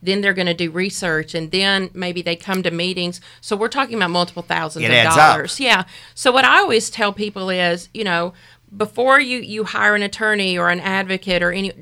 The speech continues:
Speaker 1: take, just take someone with you. Take maybe, a lot of people will have a, a former teacher in their family or someone who's been through the process before, or just a friend who just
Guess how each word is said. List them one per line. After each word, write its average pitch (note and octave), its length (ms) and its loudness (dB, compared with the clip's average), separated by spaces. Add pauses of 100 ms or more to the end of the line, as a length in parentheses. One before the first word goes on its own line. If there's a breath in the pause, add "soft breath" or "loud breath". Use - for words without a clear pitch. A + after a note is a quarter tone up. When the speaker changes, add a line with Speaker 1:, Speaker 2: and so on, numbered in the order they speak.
(100)
Speaker 1:
take, C#4+ 320 -8
just - 200 -8
take E4 200 -4
someone D4 260 -4
with C4+ 220 -6
you. - 160 -8 (340 loud breath)
Take D4 280 -4
maybe, B3+ 360 -2
a A#3 80 -2
lot A3 200 4
of C4+ 80 -2
people A3+ 360 -2
will G#3 120 -4
have G#3 240 2
a, G3+ 220 0
a G3 120 -2
former A3+ 380 -4
teacher G#3 580 -6
in E3+ 120 -2
their E3 140 -4
family E3 680 -4
or F#3 460 2 (200 loud breath)
someone A3+ 380 -2
who's A3+ 220 -4
been G3 260 -4
through G#3+ 140 -2
the G3 80 -6
process F3+ 500 0
before, F#3 520 -2 (200 loud breath)
or A#3 120 4
just D#4+ 280 -4
a F#4+ 60 -4
friend A3 460 -2
who B3+ 200 -4
just A#3 280 -4